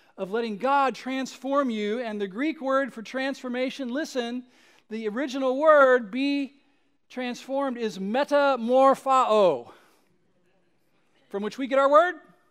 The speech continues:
metamorphosis, which we all remember from fourth grade science class, refers to the transformation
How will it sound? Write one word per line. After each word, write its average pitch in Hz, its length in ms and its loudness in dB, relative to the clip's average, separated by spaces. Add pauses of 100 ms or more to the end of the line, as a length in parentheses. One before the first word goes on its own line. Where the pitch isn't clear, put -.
(800)
metamorphosis, 220 960 -6
which 170 160 -16
we 180 80 -6
all 208 160 4
remember 196 420 -2
from 185 220 -14
fourth 196 320 -6
grade 180 260 -8
science 196 460 -10
class, 175 540 -2
refers 165 800 -10 (580)
to 170 60 -18
the 156 100 -14
transformation 160 1200 -10